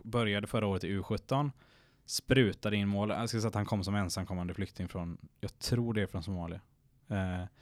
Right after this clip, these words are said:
spelade först ett år i gais och där var det tydligen lite struligt. Kom till öis, började året i U sjutton, eh, öste in mål. Där ville man, vad jag har förstått, hålla honom lite tillbaka för att,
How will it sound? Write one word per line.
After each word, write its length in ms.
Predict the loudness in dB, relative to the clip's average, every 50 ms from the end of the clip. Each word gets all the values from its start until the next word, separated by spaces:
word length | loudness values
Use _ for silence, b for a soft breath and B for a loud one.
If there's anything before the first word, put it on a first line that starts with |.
| b b b b b b
spelade 280 | b 4 6 6 8 8
först 180 | 6 2 2 2
ett 80 | 0
år 140 | 0 0 0
i 40 | 0
gais 440 | 2 4 4 4 4 2 0 -2 -4
och 80 | -2
där 160 | 0 2 2 2
var 140 | 0 -2
det 80 | -4 -4
tydligen 200 | -4 -6 -6 -6
lite 140 | -6 -8 -6
struligt. 440 | -4 0 0 2 2 0 -2 -2 -4
Kom 200 | -2 -2 -2 0
till 120 | 2 2
öis, 360 | 2 2 2 0 -2 -6 -12 -16 _ _ _ _ _ _ _ _ _ _ _ _ -10 -10 -10 -4 -2
började 400 | 4 8 8 8 8 8 6 6
året 220 | 6 4 4 0
i 40 | -2
U 180 | -2 0 0 0
sjutton, 600 | -2 -2 -4 -6 -6 -4 -2 2 2 2 2 0 -2 b b b b b b b b b b b b b b _ _ _ _ _ _ -6
eh, 160 | -4 -4 -2 0
öste 360 | 2 2 2 2 0 -2 0
in 100 | 0 2
mål. 420 | 2 2 2 2 2 2 2 0 -4 -8 -12
Där 320 | -6 0 2 4 4 4
ville 360 | 2 2 2 0 0 0 0 0
man, 320 | 0 0 0 0 -2 -4 -4
vad 160 | -2 0 0
jag 60 | 0
har 60 | 0
förstått, 200 | 0 -2 -4 -4
hålla 200 | -4 -6 -4 -4
honom 260 | -4 -2 -2 -4 -4 -4
lite 180 | -6 -8 -8
tillbaka 640 | -12 -6 -2 -2 0 0 0 -2 -4 -6 -4 -4 -4
för 220 | -2 -2 -2 -2
att, 400 | -2 -4 -6 -8 -14 -18 -18 -18